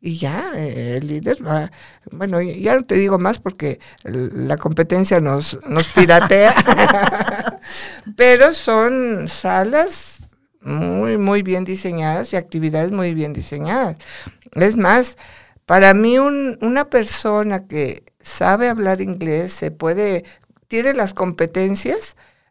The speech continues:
no es un buen coach. Para mí un buen coach es el que tiene experiencia enseñando.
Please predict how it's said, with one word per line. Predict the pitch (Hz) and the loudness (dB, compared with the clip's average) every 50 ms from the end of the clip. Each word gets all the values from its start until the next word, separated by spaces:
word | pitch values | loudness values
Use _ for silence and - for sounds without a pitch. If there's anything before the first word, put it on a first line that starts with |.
| _ | _
no | - 196 208 226 233 233 220 | -6 -4 -2 0 0 2 0
es | 208 196 190 - | 0 -2 -4 -4
un | 196 175 160 | -6 -6 -6
buen | 151 151 - - | -6 -8 -8 -8
coach. | - - 254 311 302 254 - - - - - _ _ _ _ _ _ _ _ _ _ _ _ | -8 -6 -6 -6 -6 -8 -12 -16 -18 -18 -20 _ _ _ _ _ _ _ _ _ _ _ _
Para | - 151 143 135 | -10 -8 -8 -6
mí | 147 160 | -6 -6
un | 208 269 294 | -6 -6 -6
buen | 311 311 311 294 | -6 -8 -8 -8
coach | - - 190 175 165 208 277 - - - _ _ - | -6 -4 -2 -2 -2 -4 -6 -10 -14 -18 _ _ -16
es | 202 202 - | -14 -12 -10
el | 220 - | -10 -10
que | - - 175 | -8 -8 -10
tiene | 170 - _ - 202 202 220 262 320 | -10 -12 _ -8 -4 -4 -4 -4 -6
experiencia | 311 - - - - 160 160 156 151 175 190 226 - 269 | -10 -14 -10 -8 -8 -6 -6 -4 -4 -4 -6 -6 -8 -8
enseñando. | 262 240 - 147 143 139 - 139 208 269 339 302 233 - | -10 -8 -8 -8 -8 -6 -6 -6 -6 -6 -8 -8 -12 -14